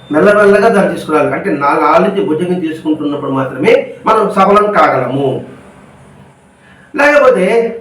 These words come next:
బాహ్యంగా జరిగేటో, అంతరం జరిగేటో తీసుకొని ఆలంబన చేసుకుని దాన్ని చింతన చేస్తూ ఉంటాం. అంటే దాన్ని జాగృతితో ఉంటూ ఉంటాం.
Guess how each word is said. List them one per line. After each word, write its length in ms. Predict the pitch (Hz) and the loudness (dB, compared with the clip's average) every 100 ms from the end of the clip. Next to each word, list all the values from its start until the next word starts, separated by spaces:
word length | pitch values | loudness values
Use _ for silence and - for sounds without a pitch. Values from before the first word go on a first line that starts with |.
| - | -2
బాహ్యంగా 440 | 220 233 233 233 | 2 2 2 2
జరిగేటో, 560 | 202 196 196 190 175 175 | 2 4 4 2 2 2
అంతరం 340 | 185 214 247 | 0 2 4
జరిగేటో 380 | 208 190 185 175 | 4 2 2 0
తీసుకొని 760 | 170 170 - 151 151 147 - - - | -2 -4 -2 2 4 2 -2 -16 -4
ఆలంబన 460 | 156 214 233 202 170 | 0 2 2 2 0
చేసుకుని 600 | 170 - 151 147 147 139 - - | -2 -4 -2 0 -2 -6 -14 -4
దాన్ని 360 | 170 190 208 | 0 2 2
చింతన 320 | 196 196 190 165 | 0 0 0 0
చేస్తూ 480 | 160 160 156 - | 0 2 2 0
ఉంటాం. 320 | - 131 - - - - _ _ _ _ _ _ _ _ _ _ _ _ _ _ _ _ _ _ _ _ _ _ _ _ | -2 -2 -6 -12 -14 -20 _ _ _ _ _ _ _ _ _ _ _ _ _ _ _ _ _ _ _ _ _ _ _ _
అంటే 180 | 247 220 | -2 0
దాన్ని 640 | 180 226 254 254 247 - | 2 2 2 0 -2 -6
జాగృతితో 460 | 156 196 196 185 208 | 0 2 2 0 2
ఉంటూ 300 | 185 160 160 | 2 2 0
ఉంటాం. 340 | 139 135 110 | -2 -4 -6